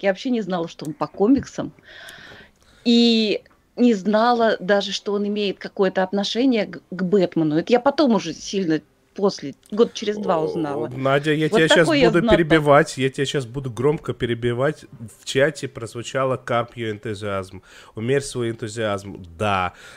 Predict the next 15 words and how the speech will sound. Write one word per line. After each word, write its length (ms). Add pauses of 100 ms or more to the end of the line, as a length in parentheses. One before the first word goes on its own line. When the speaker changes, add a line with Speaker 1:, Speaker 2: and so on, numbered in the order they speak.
Speaker 2:
да, 480 (160)
и 100 (140)
ура, 320
есть 380
люди, 240
которые 520
тоже 480
смотрят 600
и 80
«Умерь 300
свой 260
энтузиазм», 720
и 80
я 300
надеюсь, 680